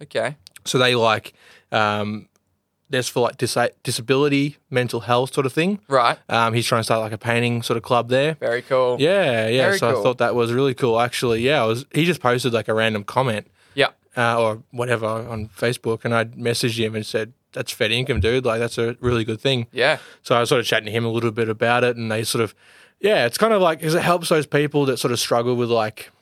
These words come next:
Speaker 2: normal in-, everyday interactions and stuff.
Speaker 1: Yep.
Speaker 2: Helps them through, you know, they learn, like, through R P Gs and that sort of stuff.
Speaker 1: Cool.
Speaker 2: Um,
Speaker 1: So he's trying to collect models
Speaker 2: collect minis
Speaker 1: for them
Speaker 2: and
Speaker 1: to paint and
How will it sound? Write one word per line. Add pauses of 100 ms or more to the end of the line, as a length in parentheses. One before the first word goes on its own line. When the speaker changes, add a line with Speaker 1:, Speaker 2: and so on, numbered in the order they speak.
(600)
Speaker 2:
normal
in-, (140)
everyday
interactions
and
stuff.
Speaker 1:
Yep.
Speaker 2:
Helps
them
through, (380)
you
know,
they
learn,
like,
through
R
P
Gs
and
that
sort
of
stuff.
Speaker 1:
Cool. (160)
Speaker 2:
Um,
Speaker 1:
So
he's
trying
to
collect (400)
models
Speaker 2:
collect
minis
Speaker 1:
for
them
Speaker 2:
and
Speaker 1:
to
paint
and